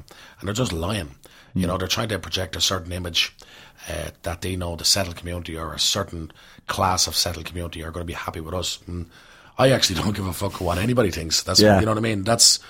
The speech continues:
Speaker 1: a part of our culture, and I embrace it. About ninety-nine percent of the time, the fights end up and you shake hands and you become friends with that person.
Speaker 2: Mm.
Speaker 1: I'd say about one percent of the time,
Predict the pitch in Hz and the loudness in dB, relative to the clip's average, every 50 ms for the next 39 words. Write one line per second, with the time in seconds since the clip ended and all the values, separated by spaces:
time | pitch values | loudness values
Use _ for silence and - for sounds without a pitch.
0 | - - - - - - 101 104 101 95 90 87 85 - 104 98 - 87 87 95 | -20 -20 -20 -16 -8 -4 -2 0 0 0 -2 -4 -2 -2 -4 -2 -2 -4 -2 -2
1 | 101 98 92 87 85 95 104 117 117 - - - - - - - - - - - | -2 -2 -4 -4 -2 -2 -2 0 0 0 -2 -2 -6 -16 -18 -20 -20 -20 -20 -20
2 | - - _ 131 120 104 107 110 113 123 123 120 95 104 104 110 110 101 95 95 | -20 -6 _ -2 0 2 2 2 2 4 2 2 0 0 -2 -2 -2 -2 2 2
3 | - - 104 101 98 95 87 80 - 95 101 104 104 104 101 - - - - - | 2 2 2 0 -2 -6 -6 -4 -2 -2 -2 -2 -2 -6 -8 -12 -20 -20 -20 -20
4 | - - - _ - 85 - 101 104 101 95 - 98 95 92 92 92 90 - - | -20 -20 -16 _ -12 -4 -2 0 0 2 2 2 2 2 0 -2 -2 -2 -4 -8
5 | 90 90 87 - - 92 92 90 - 92 98 95 92 87 87 - - 92 92 82 | -6 -4 -2 -2 -2 -2 -2 -4 -4 -4 -4 -4 -4 -6 -10 -12 -8 -8 -8 -8
6 | 85 - 90 87 82 - 104 104 98 95 90 87 - - 85 82 - - - _ | -6 -8 -8 -8 -4 -4 -4 -4 -4 -4 -6 -6 -6 -6 -4 -4 -4 -6 -8 _
7 | _ - 98 92 87 85 80 - - - _ _ _ _ - - 104 101 95 92 | _ -4 -2 0 2 0 0 -2 -6 -18 _ _ _ _ -8 -6 -6 -4 -4 -4
8 | 87 90 98 104 104 101 92 - 95 95 87 80 78 - 82 80 80 76 73 | -4 -2 -2 -2 -2 0 -2 0 0 -2 -4 -6 -6 -6 -6 -6 -6 -8 -10